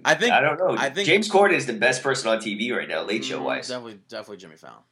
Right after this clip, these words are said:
Speaker 2: I disagree.
Speaker 1: Definitely Jimmy Fallon.
Speaker 2: I disagree.
Speaker 1: Definitely Jimmy Fallon. But I think, uh, I think Conan's been, like, in the business so long, like, he's a vet, and i-, it's like, if you want a more, it's funny, but if you want, like, a more informative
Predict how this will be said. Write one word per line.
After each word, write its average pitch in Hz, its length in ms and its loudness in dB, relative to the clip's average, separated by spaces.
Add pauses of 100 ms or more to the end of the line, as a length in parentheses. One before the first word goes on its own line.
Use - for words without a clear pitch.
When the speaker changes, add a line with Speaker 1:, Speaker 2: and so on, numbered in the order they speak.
(420)
Speaker 2:
I 87 320 2
disagree. 98 320 -6
Speaker 1:
Definitely 139 440 -6
Jimmy 107 200 -14
Fallon. 85 220 -16 (360)
Speaker 2:
I 320 260 -2
disagree. 285 640 -8
Speaker 1:
Definitely 107 360 -12
Jimmy 98 180 -16
Fallon. 80 240 -20 (160)
But 131 300 -2
I 123 140 -4
think, 135 360 -8
uh, 120 420 -4 (140)
I 120 60 -12
think 139 240 -10
Conan's 139 420 -6
been, 120 220 -12
like, 107 220 -12 (140)
in 127 140 -10
the 123 100 -8
business 104 600 -10
so 113 320 -8
long, 107 340 -6
like, 107 140 -10
he's 113 160 -10
a 107 80 -10
vet, 98 420 -8 (920)
and 104 400 -8 (540)
i-, - 40 -20
it's - 320 -12
like, 110 200 -8
if 87 160 -12
you 135 100 -2
want 131 260 0
a 117 100 -4
more, 127 600 -2
it's 127 200 -12
funny, 139 520 -4
but 127 140 -6
if 117 100 -12
you 135 80 -6
want, 123 140 -6
like, 120 120 -8
a 117 60 -6
more 120 360 -2
informative 117 800 -10